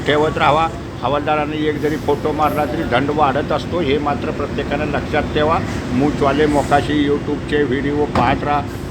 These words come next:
अ, त्याला शेअर बी करा, म्हणजे सगळ्यांना कायदा कळेल.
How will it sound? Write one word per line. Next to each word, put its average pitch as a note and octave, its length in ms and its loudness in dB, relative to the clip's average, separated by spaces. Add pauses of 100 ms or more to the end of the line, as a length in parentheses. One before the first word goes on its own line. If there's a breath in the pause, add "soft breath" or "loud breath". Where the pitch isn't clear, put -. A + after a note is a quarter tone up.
(100)
अ, C#3+ 160 0
त्याला D3 240 -4 (100)
शेअर D3+ 160 6
बी D#3 120 -2
करा, D#3 220 2
म्हणजे D#3+ 260 -2
सगळ्यांना D3+ 400 -2
कायदा D3 340 -2
कळेल. D#3 340 0